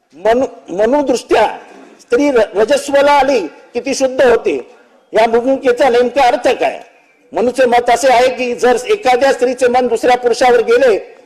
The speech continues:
तर स्त्री मनोदृष्ट झालेली असते. शरीराचा संबंध ला-, आला नाही, पण मनाचा जरी संबंध आला तर रजस्वला होताच ती स्त्री शुद्ध होते. अध्यक्ष महोदय,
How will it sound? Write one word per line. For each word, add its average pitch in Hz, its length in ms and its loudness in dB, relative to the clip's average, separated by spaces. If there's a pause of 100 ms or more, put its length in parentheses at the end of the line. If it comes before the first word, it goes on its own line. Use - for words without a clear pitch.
(240)
तर 233 100 2
स्त्री 269 680 -4
मनोदृष्ट 247 580 0
झालेली 214 360 4
असते. 156 460 -4 (340)
शरीराचा 262 560 2
संबंध 262 420 0
ला-, 247 240 2
आला 240 200 2
नाही, 233 340 0 (380)
पण 220 100 2
मनाचा 247 440 2
जरी 277 240 0
संबंध 269 380 0
आला 240 300 4 (340)
तर 202 100 2
रजस्वला 247 480 0
होताच 240 480 2
ती 254 80 -4
स्त्री 233 400 -4
शुद्ध 233 360 -4
होते. 160 460 -2 (460)
अध्यक्ष 220 400 -2
महोदय, 233 380 2